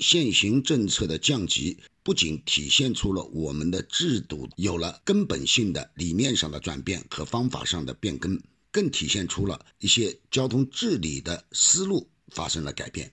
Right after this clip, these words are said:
曾几何时，也有一些人高叫要让非浙 A 牌照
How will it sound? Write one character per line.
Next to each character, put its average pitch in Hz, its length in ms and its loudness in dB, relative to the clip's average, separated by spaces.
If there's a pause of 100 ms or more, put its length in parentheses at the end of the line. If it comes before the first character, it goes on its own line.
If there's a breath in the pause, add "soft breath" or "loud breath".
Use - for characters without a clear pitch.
(240)
曾 156 180 2
几 139 140 4
何 127 180 2
时， 120 400 4
也 113 180 2
有 107 140 4
一 107 60 0
些 120 160 4
人 98 220 0
高 120 200 0
叫 120 340 0
要 104 180 0
让 98 180 -2
非 139 220 2
浙 127 160 2
A 117 100 4
牌 87 240 0
照 101 260 -4